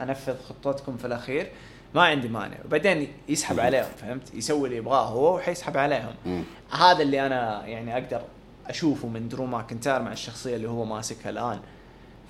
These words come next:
Speaker 1: فهذا الشيء الوحيد اللي
Speaker 2: مم.
Speaker 1: أقدر أتخيله الصراحة. ما أتخيله ينضم أو يصير قائد لجاجمنت داي، ما أشوفه. قادر،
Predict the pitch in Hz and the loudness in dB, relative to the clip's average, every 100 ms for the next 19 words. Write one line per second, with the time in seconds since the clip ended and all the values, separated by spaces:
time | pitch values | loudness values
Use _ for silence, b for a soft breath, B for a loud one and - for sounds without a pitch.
0 | - 127 123 123 120 120 - 127 127 117 | -10 -2 0 0 -4 -6 -4 -2 -2 -4
1 | 120 107 - - 101 113 104 - - 50 | -4 -4 -2 -4 -4 -6 -8 -8 -10 -8
2 | - - - - - 120 147 147 143 131 | -10 -8 -6 -6 -4 0 2 2 0 0
3 | 117 113 110 110 131 120 110 104 104 104 | 0 -2 -4 -4 -4 -4 -2 -4 -4 -4
4 | 120 117 117 117 101 107 117 117 107 104 | -8 -6 -4 -2 -4 -10 -8 -8 -8 -6
5 | 113 110 110 107 107 107 101 - - - | -6 -6 -6 -10 -12 -12 -14 -16 -20 -20
6 | - - - - - - - - - 151 | -20 -20 -20 -20 -20 -20 -20 -20 -8 6
7 | 220 233 123 | 6 6 2